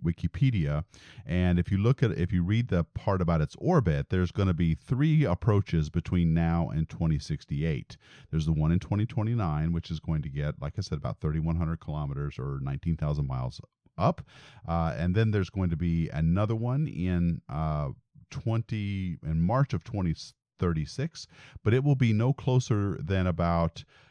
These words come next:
it's g-, four hundred, uh, no, eight million four hundred thousand kilometers or five million two hundred miles. So it's going to be much, much further out in twenty thirty-six than was originally thought. Uh, and then, um,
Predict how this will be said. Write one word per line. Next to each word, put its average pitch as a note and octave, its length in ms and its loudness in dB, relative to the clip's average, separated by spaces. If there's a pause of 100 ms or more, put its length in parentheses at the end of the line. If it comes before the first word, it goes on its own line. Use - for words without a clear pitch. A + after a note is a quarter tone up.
it's G2+ 140 -4
g-, - 100 -14 (120)
four A2+ 220 2
hundred, A2 300 2
uh, D#2+ 260 2 (540)
no, E2 260 -4
eight G#2+ 240 0
million G2+ 480 4
four A2 280 2
hundred F#2 340 2
thousand D#2+ 380 2
kilometers D#2 680 0
or D#2+ 240 0
five A2+ 540 0
million C#2+ 440 -2
two F2 180 0
hundred C#2+ 360 0
miles. C#2+ 580 -4 (280)
So F#2+ 320 2
it's G#2 260 -2
going F#2+ 220 2
to - 80 -2
be D#2 160 2
much, F2 360 6
much E2 220 2
further C#2 380 -2
out C#2 340 -4
in D#2 320 -2 (340)
twenty E2+ 340 2
thirty-six D#2+ 840 0
than E2 240 2
was D#2 140 2
originally D#2 580 0
thought. C2 460 -4 (440)
Uh, E2+ 280 0
and F2+ 180 0
then, A2+ 460 2
um, G2+ 560 2